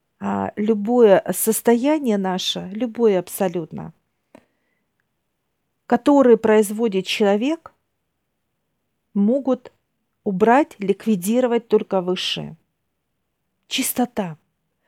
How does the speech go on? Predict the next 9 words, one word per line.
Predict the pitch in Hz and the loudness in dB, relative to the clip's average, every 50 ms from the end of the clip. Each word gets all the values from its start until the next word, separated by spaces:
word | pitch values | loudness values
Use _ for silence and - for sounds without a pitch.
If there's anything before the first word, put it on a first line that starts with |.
| _ _ - - - _ _ | _ _ -20 -20 -20 _ _
Потому | - 214 190 - 220 226 247 269 | -4 0 2 4 4 4 2 -2
что | 254 - - 254 254 | -2 -2 0 0 0
всё | 247 - - - 285 285 | -2 -4 -6 -4 -2 -2
то, | 277 - 302 277 254 | -2 0 0 0 0
что | 247 - - - 214 196 185 185 190 _ - | 0 -4 -6 -6 -6 -6 -6 -6 -10 _ -6
производит | - 208 214 226 208 - 214 220 226 185 185 175 | -2 0 0 0 -2 -4 -2 -2 -2 -2 -4 -8
человек, | - - - 202 196 202 214 247 277 269 - _ _ _ _ _ - - - - _ _ _ _ _ _ _ _ _ - | -8 -6 -4 -2 -2 -2 -2 -4 -6 -6 -10 _ _ _ _ _ -20 -20 -20 -20 _ _ _ _ _ _ _ _ _ -8
любую | 208 214 214 247 226 220 226 254 226 220 196 175 180 | -2 0 2 2 2 0 -2 0 2 4 4 2 2
структуру, | - - - 226 220 - - - 247 247 233 202 175 156 160 | 0 -2 -2 -2 -2 -2 -2 -4 -2 0 0 0 0 -2 -4